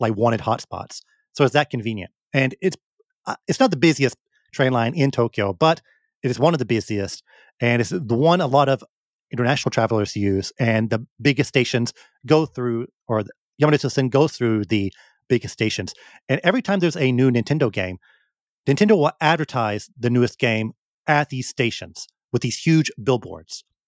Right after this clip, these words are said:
So right now, Pikmin four is being advertised. So if you go to Shibuya Station,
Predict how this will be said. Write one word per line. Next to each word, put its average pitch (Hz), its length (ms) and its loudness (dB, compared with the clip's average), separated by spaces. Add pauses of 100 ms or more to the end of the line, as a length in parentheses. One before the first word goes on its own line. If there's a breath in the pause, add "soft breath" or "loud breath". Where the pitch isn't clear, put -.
(120)
So 165 140 2
right 156 180 4
now, 147 300 2 (220)
Pikmin - 240 -2
four 127 320 4
is 110 180 -4
being 117 340 -4
advertised. 110 540 -2 (160 loud breath)
So 151 220 2 (180)
if 165 140 -2
you 151 80 -2
go 147 120 6
to 131 160 -4
Shibuya 123 400 0
Station, 95 360 -6